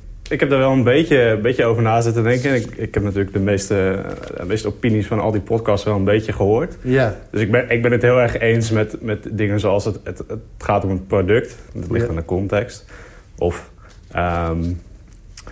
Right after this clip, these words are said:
Speaker 1: het ligt aan de kwaliteit van waar, wat gemaakt is. En fitness for use doet het aan de, voldoet aan de functionaliteit van de gebruiker.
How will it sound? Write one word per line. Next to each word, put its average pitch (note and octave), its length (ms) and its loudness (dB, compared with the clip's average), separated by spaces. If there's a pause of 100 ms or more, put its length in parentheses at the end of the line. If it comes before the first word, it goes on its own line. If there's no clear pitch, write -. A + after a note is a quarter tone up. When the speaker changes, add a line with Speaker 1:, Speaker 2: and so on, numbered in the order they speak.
Speaker 1:
het G2 100 -4
ligt G2+ 140 0
aan F#2 60 -2
de F#2+ 80 0
kwaliteit F#2 540 0
van F#2 160 -2
waar, F#2 220 0 (400)
wat E2 200 -6
gemaakt G2 400 0
is. A2 240 2
En F2 220 -2
fitness F#2+ 320 -2
for G2 100 0
use G#2+ 340 2
doet F#2+ 140 -4
het F#2+ 140 -4
aan F#2+ 120 0
de, F#2+ 80 0 (320)
voldoet G2+ 360 -2
aan G2+ 60 2
de F#2+ 60 0
functionaliteit G2 600 0
van G2 100 -4
de G2 60 0
gebruiker. G#2 640 0